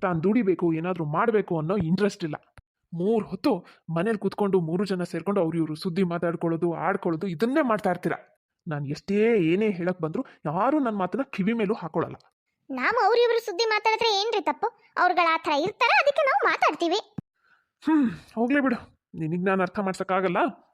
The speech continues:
Speaker 1: ಅದು ಹೋಗ್ಲಿ ಬಿಡು, ನಾನು ನಮ್ ಪ್ರಿಯಾಂಗೋಸ್ಕರ ಒಳ್ಳೆ ಸಂಬಂಧ ನೋಡಿದ್ದೀನಿ. ಆದಷ್ಟು ಬೇಗ ಅವ್ಳ್ ಮದ್ವೆ ಮಾಡ್ಬಿಡೋಣ.
Speaker 2: ನೋಡಿದೀರಾ? ಹೌದು,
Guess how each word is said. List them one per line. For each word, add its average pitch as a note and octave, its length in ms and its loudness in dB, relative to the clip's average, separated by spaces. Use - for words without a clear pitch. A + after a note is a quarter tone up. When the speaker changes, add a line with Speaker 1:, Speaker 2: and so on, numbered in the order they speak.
Speaker 1:
ಅದು D#3 160 -6
ಹೋಗ್ಲಿ F3+ 240 0
ಬಿಡು, E3+ 220 0
ನಾನು D#3+ 220 -6
ನಮ್ E3 200 -8
ಪ್ರಿಯಾಂಗೋಸ್ಕರ D#3+ 640 -8
ಒಳ್ಳೆ D#3 380 -8
ಸಂಬಂಧ D3 320 -6
ನೋಡಿದ್ದೀನಿ. C#3 400 -10
ಆದಷ್ಟು D3 340 -10
ಬೇಗ F#3 360 2
ಅವ್ಳ್ D#3 140 -6
ಮದ್ವೆ D#3 300 -4
ಮಾಡ್ಬಿಡೋಣ. D3+ 440 -4
Speaker 2:
ನೋಡಿದೀರಾ? B3 560 -2
ಹೌದು, E4 280 2